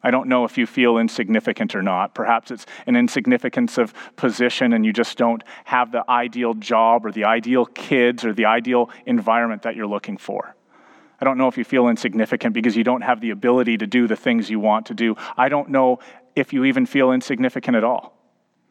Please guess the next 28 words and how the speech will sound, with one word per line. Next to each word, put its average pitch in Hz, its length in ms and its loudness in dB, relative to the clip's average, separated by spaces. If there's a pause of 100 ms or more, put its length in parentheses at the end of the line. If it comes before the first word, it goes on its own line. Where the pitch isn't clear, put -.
(800)
But 123 100 2
in 120 100 4
that 131 220 2
moment 120 440 2
for - 140 -12
Chad's 113 460 -2
mom 113 240 2
and 104 120 -4
dad, 107 280 2
there 104 100 -2
wasn't 110 400 -2
anger, 107 380 -2
there 95 120 -4
was 92 220 -8
just - 420 -8 (280)
shock. - 800 -6 (1600)
Where 117 180 0
did 170 120 -2
this 165 180 -8
come 147 320 -6
from? - 300 -12 (1080)
Why 123 260 2
did 175 140 -4
this 165 280 -2
idea 127 720 0 (240)
impact 123 600 -2
their 117 160 -4
son 110 440 -2